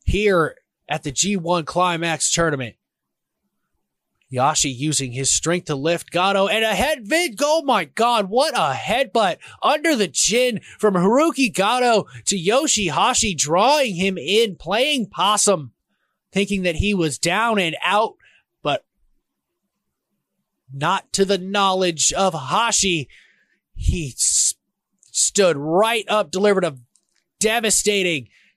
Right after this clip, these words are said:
devastating out of nowhere headbutt.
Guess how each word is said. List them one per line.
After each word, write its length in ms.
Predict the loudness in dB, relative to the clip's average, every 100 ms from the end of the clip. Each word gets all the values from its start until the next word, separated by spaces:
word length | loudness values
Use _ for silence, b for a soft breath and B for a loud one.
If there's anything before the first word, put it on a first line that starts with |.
| _ -4
devastating 1160 | -2 0 0 0 0 0 0 2 2 0 -4 -14 _ _ -4
out 220 | 0 2
of 160 | 0
nowhere 540 | 0 2 2 2 2 0
headbutt. 540 | -2 -4 -2 -2 -2